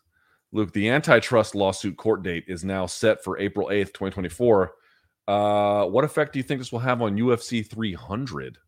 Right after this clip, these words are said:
None. None. Um,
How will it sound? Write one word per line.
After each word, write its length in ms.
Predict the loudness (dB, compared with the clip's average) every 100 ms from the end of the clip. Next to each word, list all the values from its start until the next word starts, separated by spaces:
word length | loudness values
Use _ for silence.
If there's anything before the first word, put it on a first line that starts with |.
| _ _ _ _ _ _ _ -8
None. 420 | -4 -4 -6 -16 _ _ _ _ _ _ _ _ _ _ _ _ _ -20 _
None. 340 | -8 -8 -10 -16 _ _ -20 -20 -20 _ _ -4
Um, 460 | -2 0 -4 -8